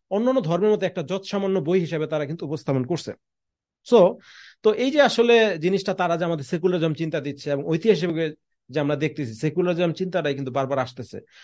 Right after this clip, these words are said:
তো এখানে আসলে বোঝা দরকার সেকুলারিজম চিন্তাটা কি। সেকুলারিজম চিন্তাটা হচ্ছে যে এখানে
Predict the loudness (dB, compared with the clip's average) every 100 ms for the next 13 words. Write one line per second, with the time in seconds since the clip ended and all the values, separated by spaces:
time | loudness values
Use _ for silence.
0 | -12 0 2 2 0 0 0 0 2 2
1 | 2 0 -6 -8 -4 -4 -2 -6 -8 -8
2 | -8 -8 -14 -18 _ -20 _ 2 6 8
3 | 8 8 6 4 6 6 4 4 4 4
4 | -2 -16 _ 0 2 2